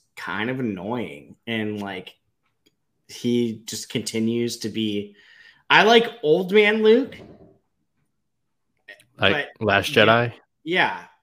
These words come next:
Speaker 1: because,
Speaker 2: Makes you
Speaker 1: like,
Speaker 2: appreciate it more, huh?
Speaker 1: he's just that salty old man, kind of,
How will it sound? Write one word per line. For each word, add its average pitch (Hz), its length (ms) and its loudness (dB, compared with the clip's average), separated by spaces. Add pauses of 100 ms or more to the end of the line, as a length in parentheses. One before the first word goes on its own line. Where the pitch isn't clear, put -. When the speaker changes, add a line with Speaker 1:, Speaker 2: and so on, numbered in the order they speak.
(380)
Speaker 1:
because, 143 260 -10
Speaker 2:
Makes 98 240 -2
you 104 60 2
Speaker 1:
like, 95 100 -2
Speaker 2:
appreciate 104 400 -2
it 92 80 -4
more, 98 260 -8
huh? 92 160 -12 (200)
Speaker 1:
he's 143 220 -2
just 147 280 -6
that 120 240 -8
salty 135 760 -6
old 117 320 -8
man, 120 600 -8 (420)
kind 123 240 -4
of, 131 200 -10